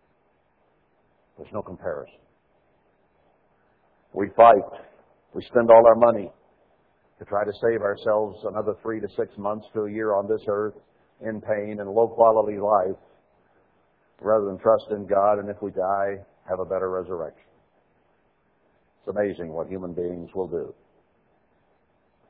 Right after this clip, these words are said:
just to try, try to preserve this life, because this is the one they're looking through and going, looking at and going through. And it is for lack of vision and knowledge that God's people perish.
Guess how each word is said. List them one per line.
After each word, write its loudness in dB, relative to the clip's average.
just -6
to -6
try, 0
try 4
to -4
preserve -6
this 2
life, -4
because 2
this 0
is -10
the -4
one -2
they're -2
looking -4
through 2
and -6
going, -4
looking -2
at -2
and -8
going 0
through. 0
And 0
it 0
is -2
for 0
lack 4
of -4
vision -2
and -16
knowledge 2
that -12
God's -4
people -14
perish. -10